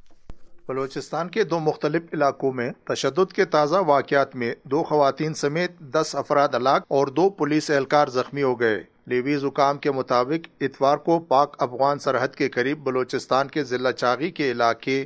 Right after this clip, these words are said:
برامچا میں زمین کے تنازع پر دو گروپوں میں مسلح تصادم ہوا،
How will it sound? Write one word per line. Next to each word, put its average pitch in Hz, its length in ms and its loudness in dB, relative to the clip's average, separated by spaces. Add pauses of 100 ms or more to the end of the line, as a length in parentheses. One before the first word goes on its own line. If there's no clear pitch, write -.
(140)
برامچا 127 460 2
میں 180 200 -2
زمین 160 380 -2
کے 170 140 -2
تنازع 135 540 0
پر 113 240 0
دو 143 260 -2
گروپوں 151 420 0
میں 175 120 0
مسلح 143 420 2
تصادم 135 580 0
ہوا، 120 380 0